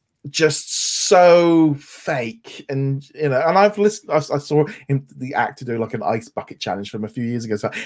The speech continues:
he's got a normal English accent. <laughs> Why not just let him do it rather than this really corny, stereotypical, cheesy accent that just, it just feels like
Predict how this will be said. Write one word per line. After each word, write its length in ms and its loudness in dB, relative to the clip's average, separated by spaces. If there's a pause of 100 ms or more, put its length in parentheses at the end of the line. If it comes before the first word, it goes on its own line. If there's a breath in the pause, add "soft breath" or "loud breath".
he's 160 0
got 180 6
a 80 4
normal 500 8
English 400 8
accent. 640 0
<laughs> 60 -4
Why 120 4
not 260 0
just 200 -2
let 180 4
him 140 2
do 220 6
it 300 -4
rather 300 4
than 220 -4
this 200 -6
really 440 -6
corny, 880 4 (240 loud breath)
stereotypical, 1500 0 (480 loud breath)
cheesy 680 -2
accent 520 -2
that 120 -8
just, 340 -6
it 200 -4
just 380 -2 (220)
feels 560 4 (300 loud breath)
like 340 4